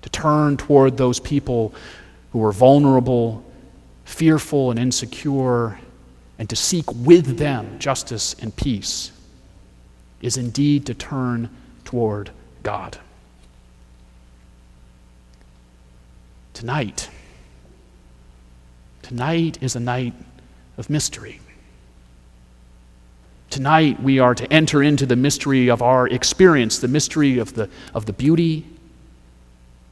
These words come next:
and the joy and the sorrow of our lives.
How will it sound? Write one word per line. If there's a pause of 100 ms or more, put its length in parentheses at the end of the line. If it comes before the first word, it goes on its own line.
and
the
joy (1700)
and
the
sorrow (1040)
of
our
lives.